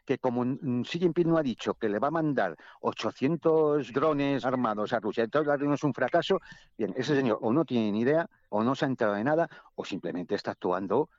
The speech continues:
conforme a una serie de directrices para, de alguna forma,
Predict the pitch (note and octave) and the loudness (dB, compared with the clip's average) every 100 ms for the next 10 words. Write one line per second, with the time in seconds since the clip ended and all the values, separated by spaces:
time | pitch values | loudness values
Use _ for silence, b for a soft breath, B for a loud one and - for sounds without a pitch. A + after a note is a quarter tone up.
0 | _ - F#2 - G2 F2+ F#2+ G#2 - G#2 | _ -4 -4 -4 -4 -2 -2 -2 -2 0
1 | G#2+ G2+ A2 A2 D3 C#3+ D#3+ E3+ B B | 0 2 -2 0 -2 0 -2 -4 B B
2 | B _ G2+ A#2 C3 F#2 G#2 B2 - D#3 | B _ -2 0 0 0 0 -2 0 0
3 | C3+ D#3 | 0 -2